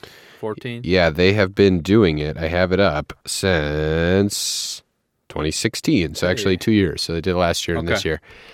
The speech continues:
Speaker 2: Um, and it is chock full. It is riddled with
Speaker 1: Yeah.
Speaker 2: references to America.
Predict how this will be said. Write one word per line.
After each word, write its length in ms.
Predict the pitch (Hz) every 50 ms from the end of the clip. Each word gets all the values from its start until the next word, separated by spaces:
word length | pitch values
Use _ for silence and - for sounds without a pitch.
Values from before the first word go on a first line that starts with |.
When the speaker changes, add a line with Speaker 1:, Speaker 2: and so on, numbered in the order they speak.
| - _ _ _
Speaker 2:
Um, 320 | 92 95 95 92 90 90 - -
and 160 | 98 101 101
it 220 | - 127 147 -
is 400 | - 107 110 104 95 90 87 -
chock 400 | - - - - 120 107 - -
full. 400 | - - 110 98 95 87 82 92 -
It 100 | - 117
is 120 | 101 90 87
riddled 540 | 85 98 120 147 151 127 95 87 85 - - _
with 200 | - 107 101 92 -
Speaker 1:
Yeah. 80 | 104
Speaker 2:
references 640 | 104 104 98 - - 101 95 - 95 92 90 - -
to 120 | - 95 85
America. 520 | 87 92 104 117 123 113 - 139 123 127